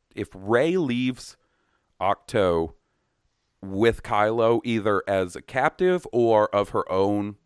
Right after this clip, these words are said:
choice, is this Luke being like, "Oh no, we gotta, I gotta go. Like,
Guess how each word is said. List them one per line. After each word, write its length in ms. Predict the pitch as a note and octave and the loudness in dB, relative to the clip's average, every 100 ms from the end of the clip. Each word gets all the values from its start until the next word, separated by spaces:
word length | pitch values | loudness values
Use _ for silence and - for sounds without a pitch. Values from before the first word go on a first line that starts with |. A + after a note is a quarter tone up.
| _ _ _ | _ _ _
choice, 680 | - A2+ G#2+ F3+ - - - _ _ _ _ _ _ - | -8 -2 0 -2 -6 -18 -20 _ _ _ _ _ _ -4
is 220 | A2 F2+ | -4 -2
this 280 | G2+ B2 - | 0 0 0
Luke 340 | A2 A#2+ A#2+ | 0 0 0
being 280 | B2 G#2+ G2+ | -2 -2 0
like, 440 | G2 F2+ F2 - _ _ _ _ _ _ _ F2+ | 0 -2 -2 -10 _ _ _ _ _ _ _ -4
"Oh 140 | F2 | -2
no, 200 | D#2+ D#2 | -2 -6
we 140 | D#2+ | -6
gotta, 240 | F#2+ D#2 - _ - - | -6 -6 -6 _ -20 -8
I 100 | F#2+ | -4
gotta 180 | F#2+ C#2+ | -4 -6
go. 380 | D2+ E2 E2 - _ _ _ - | -4 -4 -4 -10 _ _ _ -12
Like, 400 | E2+ D#2+ D#2 - | -2 -2 -2 -10